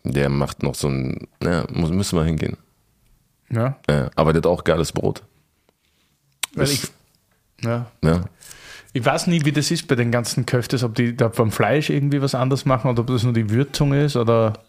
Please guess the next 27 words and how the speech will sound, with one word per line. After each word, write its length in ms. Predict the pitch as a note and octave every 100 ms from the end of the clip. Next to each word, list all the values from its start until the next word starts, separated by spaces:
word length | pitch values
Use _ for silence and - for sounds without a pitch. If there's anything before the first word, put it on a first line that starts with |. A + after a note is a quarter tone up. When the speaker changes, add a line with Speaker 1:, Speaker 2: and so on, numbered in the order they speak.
| -
Speaker 1:
Ja, 260 | C2 A#1
wird 160 | C#2 -
alles 220 | F#2+ F#2+
sein, 220 | D2 C2+
Würzung 520 | C2+ E2+ - F2 E2 -
und 240 | - D2+ C#2+ - _ _ - -
ja, 220 | C2 D#2+
ein 160 | D#2 C#2+
bestimmter 380 | - - D2 C#2
Salat 360 | D2+ D#2 F2
ist 80 | C#2+
ja 100 | D#2+
wie 80 | D#2
bei 140 | D2 C#2+
Döner 280 | D#2 F#2
auch 220 | B1+ E2+ -
so. 140 | C2
Manche 260 | B1+ C#2 C#2+
machen 300 | C#2 C#2+ C#2
ja 80 |
nur 260 | C#2 D2 C2+
Knoblauch, 520 | - D#2 D#2 D#2 - -
äh, 160 | D#2 C#2+
ich 100 | -
meine 180 | C#2+ C#2
nur 180 | D2 -
Tomate, 520 | D#2 D2+ D#2+ D#2+